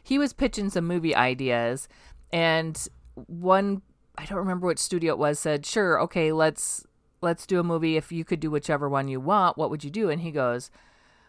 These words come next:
"Well, if I was gonna do one, I don't know, I'd do, like, the machine that got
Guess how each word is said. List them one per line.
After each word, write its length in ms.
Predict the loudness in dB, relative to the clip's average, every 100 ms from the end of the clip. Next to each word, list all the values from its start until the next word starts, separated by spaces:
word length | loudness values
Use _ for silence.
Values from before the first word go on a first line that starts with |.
| _
"Well, 320 | 4 6 6
if 140 | 4 2
I 140 | 2
was 160 | 2 0
gonna 280 | 0 -2
do 300 | -4 -2 -2 2
one, 280 | 2 2
I 100 | 0
don't 140 | 0 0
know, 120 | 0
I'd 200 | 0 0
do, 140 | -4
like, 220 | 0 -2 -2
the 100 | -6
machine 800 | -6 -8 -8 -6 -6 -8 -8 -4
that 340 | -2 -2 -2
got 360 | 0 2 4